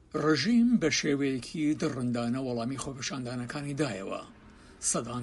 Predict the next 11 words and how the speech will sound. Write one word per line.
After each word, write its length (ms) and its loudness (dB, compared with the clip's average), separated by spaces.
کەس 200 -4
کوژران، 460 -4
دەیان 380 -2
هەزار 340 -4
کەس 200 -2
دەستگیر 340 -4
کران 260 -4
و 120 -6
بەلایەنی 600 0
کەم 200 -2
حەوت 380 -2